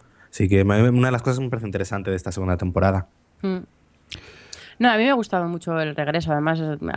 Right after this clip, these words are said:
Speaker 2: tiene todos los elementos de la temporada anterior, pero yo creo que magnificados. Me parece que hay como más referencias,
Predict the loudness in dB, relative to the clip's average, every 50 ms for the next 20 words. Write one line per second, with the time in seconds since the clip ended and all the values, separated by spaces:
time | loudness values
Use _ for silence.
0 | -2 -2 0 0 0 2 2 2 2 2 2 2 2 2 2 2 2 0 0 2
1 | 2 2 4 4 4 2 2 2 2 0 0 0 2 2 2 2 0 0 0 0
2 | 0 0 0 0 0 2 2 4 4 4 2 2 2 2 4 4 4 2 2 2
3 | 0 2 0 0 2 2 2 2 2 0 0 -2 0 0 2 2 2 0 -2 -2
4 | -6 -10 -18 -20 -20 -20 -20 -20 -20 -20 -6 -4 -2 0 2 0 0 0 0 0
5 | 2 0 0 0 0 -2 -2 0 0 0 0 0 -2 -2 -2 -2 0 0 -2 -2
6 | -4 -2 -2 0 0 2 0 0 0 -2 -2 -4 -8 -10 -14